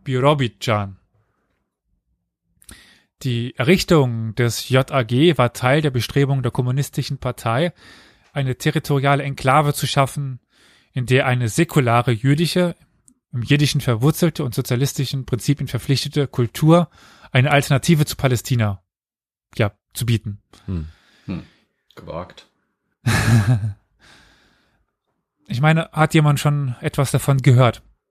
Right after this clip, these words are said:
Speaker 2: Nee.
Speaker 3: Überhaupt noch nicht. Ich weiß auch gar nicht, wie das gehen soll. Kommunismus und eine, sich über eine, stark über eine religiöse Zusammengehörigkeit definierende Gruppe. Wie geht denn das?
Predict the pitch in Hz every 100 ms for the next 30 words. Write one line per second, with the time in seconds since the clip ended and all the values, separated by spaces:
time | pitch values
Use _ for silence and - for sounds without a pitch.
0 | _ 101 98 - _ _ _ _ - -
1 | _ _ - 90 76 - 98 65 117 73
2 | 80 - - _ - - 82 82 90 82
3 | 90 76 - 92 110 82 - 85 85 95
4 | 117 107 101 95 90 87 87 - _ -
5 | - - 87 90 82 82 - - 87 -
6 | 95 90 90 87 82 82 90 98 - 95
7 | 92 98 98 95 - 95 95 - - -
8 | 90 87 87 101 95 87 92 87 113 98
9 | - _ _ - - _ _ 87 92 135
10 | 82 - - _